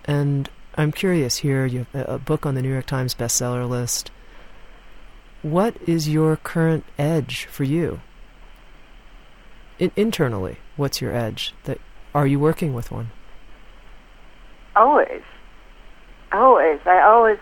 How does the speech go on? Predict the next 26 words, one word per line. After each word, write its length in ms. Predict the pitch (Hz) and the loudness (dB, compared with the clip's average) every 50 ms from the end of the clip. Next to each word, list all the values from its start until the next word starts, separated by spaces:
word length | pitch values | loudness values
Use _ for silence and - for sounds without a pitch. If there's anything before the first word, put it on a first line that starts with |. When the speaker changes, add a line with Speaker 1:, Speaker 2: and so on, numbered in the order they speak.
| - - | -6 -10
Speaker 2:
push 140 | - 185 - - - - | -10 -10 -10 -10 -12 -12
to 80 | 185 160 | -10 -6
the 160 | 170 170 170 | -2 2 4
edge 360 | 165 165 160 160 156 - - | 4 6 6 4 2 -2 -8
and 200 | 165 175 180 170 - - - - | -8 -8 -8 -8 -10 -12 -10 -4
beyond. 560 | 170 170 170 170 170 160 160 151 147 - 202 214 254 - - - - - - - - - - | -2 2 4 6 6 6 6 4 4 2 0 0 0 0 -2 -4 -6 -10 -18 -18 -8 0 4
<laughs> 340 | 381 359 - - 302 320 - | 4 4 4 2 -6 -4 0
That's 200 | 277 254 247 - | 0 0 0 2
my 180 | 233 202 196 202 | 4 4 4 4
thing. 440 | - 202 196 185 175 170 - - - - 311 - - - 403 403 359 320 277 - | 2 0 0 0 0 0 -4 -12 -16 -14 -12 -10 -8 -6 -4 -4 -4 -4 -4 -2
That's 180 | - 220 214 - | -4 -2 2 6
always 320 | 214 202 190 185 180 - - - | 6 8 8 8 6 4 0 -4
my 180 | 117 - - - | -6 -6 -6 -6
thing. 440 | - - - 175 175 170 175 - - - - - - - - - - - - | -8 -10 -8 -8 -8 -8 -8 -12 -14 -16 -20 -20 -20 -20 -20 -20 -20 -10 -4
It's 200 | - 226 233 226 - - | 0 0 0 -2 -4 -4
the 140 | - 262 254 - - | -4 -4 -2 2 4
edge 380 | 233 240 240 247 247 247 240 - - - | 6 8 10 10 8 8 4 2 -4 0
is 200 | 214 240 240 226 - - | 0 0 0 0 2 6
always 760 | - 220 226 226 226 226 233 233 226 226 220 220 214 202 190 - - - - - - - - - - - - - - - - - - - - - - - - - - - - - - - - - - - - - - - - - - - - | 8 8 10 10 8 8 8 6 6 6 6 4 2 2 -2 -6 -14 -18 -18 -14 -14 -12 -14 -14 -16 -20 -20 -20 -20 -20 -20 -20 -20 -20 -20 -20 -20 -20 -20 -20 -20 -20 -20 -20 -20 -20 -20 -20 -20 -20 -20 -20 -20 -20 -20 -16 -12 -6 2
trust, 300 | - 277 277 277 269 262 - - - - - | 6 8 8 8 6 4 -2 -16 -18 -6 2
faith, 340 | 247 269 269 269 262 240 - - - - - | 4 6 8 6 6 4 -2 -6 -4 2 6
open 680 | 196 220 240 240 247 - 233 226 208 180 180 190 226 - - 339 - 330 - - - | 6 6 6 6 4 0 0 2 2 0 -2 -4 -4 -2 0 0 0 -2 -4 -8 -14
<laughs> 480 | - - - - - - - - - - | -20 -20 -20 -18 -18 -18 -18 -18 -6 0
every 320 | - 208 - - - 202 | 0 0 0 0 -2 -2
day. 280 | 202 - - - - - - - - | -2 -4 -6 -6 -8 -10 -12 -4 2
Trust, 240 | - 269 269 277 | 6 6 6 6